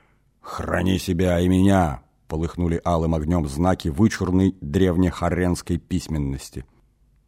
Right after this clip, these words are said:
Лакха раскроил податливое туловище Ибалара от правого плеча до левого бедра. Лакха бросил на безжизненное тело Эверонота семь золотых монет. Выкуп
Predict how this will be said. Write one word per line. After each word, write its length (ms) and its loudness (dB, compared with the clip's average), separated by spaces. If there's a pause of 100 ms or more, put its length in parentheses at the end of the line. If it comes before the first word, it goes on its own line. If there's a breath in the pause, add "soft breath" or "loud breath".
(560)
Лакха 520 6
раскроил 640 6
податливое 800 6
туловище 680 2
Ибалара 600 6
от 300 0
правого 600 4
плеча 460 0
до 160 4
левого 420 4
бедра. 640 0 (1200)
Лакха 380 6
бросил 400 8
на 100 8
безжизненное 640 6
тело 340 4
Эверонота 460 4
семь 260 2
золотых 440 0
монет. 560 2 (460)
Выкуп 580 4